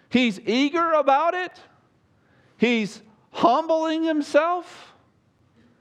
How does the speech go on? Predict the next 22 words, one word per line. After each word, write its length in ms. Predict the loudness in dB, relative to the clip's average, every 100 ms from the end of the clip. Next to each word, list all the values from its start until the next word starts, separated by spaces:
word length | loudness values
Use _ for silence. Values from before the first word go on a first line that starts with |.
| _ _
He's 320 | -2 0 -4
coming 520 | -2 -2 0 -2 -4
to 140 | -2 -2
the 160 | 0
right 320 | -2 0 -2 -4 -14 _ _
person, 760 | -8 -4 -2 -4 -6 -6 -4
the 100 | -4
Son 300 | -4 -4 -4
of 220 | -4 -6
God. 640 | -4 -4 -2 -4 -6 -6 -10 _ _ _ _ _ _ _ _ _ _
He's 220 | -4 -2 -2
asking 680 | 0 2 0 -2 -6 -2
the 80 | 0
most 320 | 0 -2 -2
important 560 | -6 -4 -2 -2 -4 -6
question. 880 | -2 -2 -2 -4 -10 -6 -4 -6 -10 -20 _ _ _ _ -20
How 460 | -2 2 2 0
did 260 | -2 -4 -2
this 300 | -2 -2 -2
not 320 | 0 -2 -4
end 320 | -4 -2 -2
up 540 | 0 0 0 -4 -20